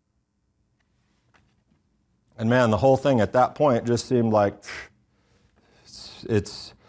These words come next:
an exercise in futility. But I read the whole list multiple times. And you know what I realized? I'm still wearing some of the new clothes.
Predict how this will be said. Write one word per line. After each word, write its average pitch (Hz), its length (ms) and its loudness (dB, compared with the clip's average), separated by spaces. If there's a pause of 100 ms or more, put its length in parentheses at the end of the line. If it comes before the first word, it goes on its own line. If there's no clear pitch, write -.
(220)
an 107 200 -4
exercise 120 760 0
in 113 120 0
futility. 110 540 -2
But 104 180 2
I 110 60 4
read 131 260 2
the 117 100 0
whole 123 260 2
list 104 540 -6 (1080)
multiple 104 480 -2
times. 101 560 -6 (2000)
And 110 120 0
you 120 100 4
know 131 160 6
what 135 100 6
I 127 60 8
realized? 143 680 4 (1900)
I'm 151 180 4
still 175 400 2
wearing 143 400 2
some 101 240 -6
of 98 80 -4
the 92 100 -4
new 87 220 -6
clothes. 71 520 -16